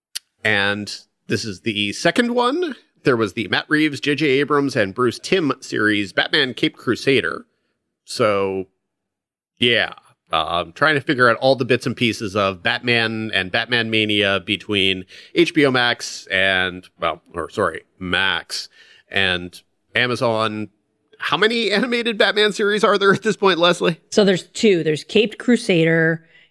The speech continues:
Speaker 2: and there's basically this, this family-friendly, basically it's a kids animated show that's gonna be a spin-off from a made-for-streaming movie that's also geared toward kids and families. So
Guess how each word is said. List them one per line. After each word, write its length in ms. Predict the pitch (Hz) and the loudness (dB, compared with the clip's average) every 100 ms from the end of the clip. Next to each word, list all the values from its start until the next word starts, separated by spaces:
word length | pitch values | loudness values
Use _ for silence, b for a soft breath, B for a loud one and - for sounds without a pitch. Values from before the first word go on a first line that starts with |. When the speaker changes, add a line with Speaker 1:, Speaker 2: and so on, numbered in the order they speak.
| - | -2
Speaker 2:
and 520 | 180 170 165 165 165 - | 4 4 4 4 0 2
there's 460 | 165 156 156 151 | 2 4 2 0
basically 400 | - 180 190 180 | 2 2 4 0
this, 160 | 160 147 _ | 0 -4 _
this 300 | 165 160 147 | 0 2 0
family-friendly, 800 | - 175 170 170 165 156 151 147 | 0 2 2 2 0 0 0 0
basically 480 | 147 165 160 180 156 | 0 0 0 0 0
it's 120 | 147 | 0
a 40 | 147 | -2
kids 380 | - - 165 - | -2 2 2 2
animated 460 | 147 151 139 135 147 | -2 0 0 -2 0
show 320 | 160 147 143 | 0 2 0
that's 160 | 139 | -2
gonna 160 | - 151 | -2 -2
be 80 | 147 | -2
a 60 | |
spin-off 440 | 143 - 165 156 147 - | -2 0 2 0 -6 -2
from 220 | 151 147 | 0 2
a 60 | 143 | 0
made-for-streaming 960 | 156 156 147 156 - 160 160 147 147 | 2 2 0 -6 -2 0 2 2 2
movie 580 | 170 175 143 139 135 131 b b b b b b | 4 2 0 -4 -6 -10 b b b b b b
that's 160 | - 156 | -2 0
also 360 | 175 170 160 151 | 2 2 2 0
geared 260 | 151 143 | 0 -2
toward 160 | 165 147 | -2 0
kids 180 | 143 - | 0 0
and 140 | 135 | -6
families. 460 | - - - - - | -6 -8 -8 -8 -2
So 400 | 147 143 143 | 2 2 0